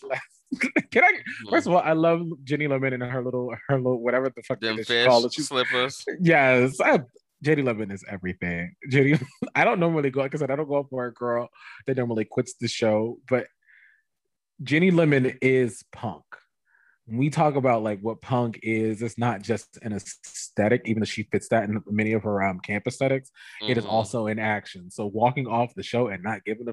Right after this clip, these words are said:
Speaker 1: fuck, I'm surprised they let her back in the room, to be honest with you. Uh,
Speaker 2: <laughs>
Speaker 1: because RuPaul was not happy <laughs> when, when she walked off the first time.
Speaker 2: Right.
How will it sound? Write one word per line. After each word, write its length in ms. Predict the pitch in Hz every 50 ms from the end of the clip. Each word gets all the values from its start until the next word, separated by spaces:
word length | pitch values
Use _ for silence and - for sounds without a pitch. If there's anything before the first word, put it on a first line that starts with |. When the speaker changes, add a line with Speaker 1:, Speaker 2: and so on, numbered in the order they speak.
| - -
Speaker 1:
fuck, 120 | 143 135 -
I'm 80 | 143
surprised 320 | 185 - - - 123 113 113
they 40 | 117
let 100 | 110 104
her 80 | 101
back 160 | 104 98 -
in 40 | 98 -
the 20 | 110 131
room, 100 | 127 110
to 60 | 92
be 120 | - - -
honest 200 | 90 90 - - _
with 80 | - -
you. 960 | - _ _ _ - - - - - - - - - - - - - - 117
Uh, 380 | 113 107 104 101 92 90 95 101 - - - - - 147 127 - -
Speaker 2:
<laughs> 60 | -
Speaker 1:
because 220 | 139 139 147 127
RuPaul 400 | 117 139 156 151 160 165 143 127
was 260 | 113 117 113 107 - - _
not 440 | 123 117 117 120 123 123 120 120 - - - - -
happy 540 | 107 101 117 131 110 - - 110 117 117
<laughs> 20 | 117
when, 420 | 120 139 135 156 185 180 175 180 185 156 - - - - - -
when 160 | 214 - -
she 220 | - - - 185
walked 400 | 170 131 117 123 120 117 - -
off 160 | 123 113 110 98 -
the 80 | 110 107 _
first 260 | - 98 98 101 - -
time. 280 | 90 85 85 90 101 - _ _ _ _ _ _ - -
Speaker 2:
Right. 440 | - 110 98 90 101 92 82 78